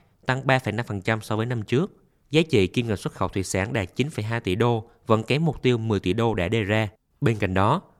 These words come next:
thực hiện khuyến nghị của Ủy ban châu Âu E C trong tiến trình gỡ thẻ vàng,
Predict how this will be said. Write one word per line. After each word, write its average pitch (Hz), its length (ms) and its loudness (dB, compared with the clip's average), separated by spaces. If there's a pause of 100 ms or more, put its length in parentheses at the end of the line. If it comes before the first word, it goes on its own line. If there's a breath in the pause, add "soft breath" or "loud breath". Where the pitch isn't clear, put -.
thực 123 140 0
hiện 101 160 4
khuyến 165 240 2
nghị 98 160 4
của 92 160 -2
Ủy 101 140 2
ban 123 200 0
châu 117 180 0
Âu 113 220 0
E 113 120 -2
C 113 380 0
trong 104 140 0
tiến 131 160 -2
trình 92 220 0
gỡ 87 180 0
thẻ 87 180 -4
vàng, 104 280 2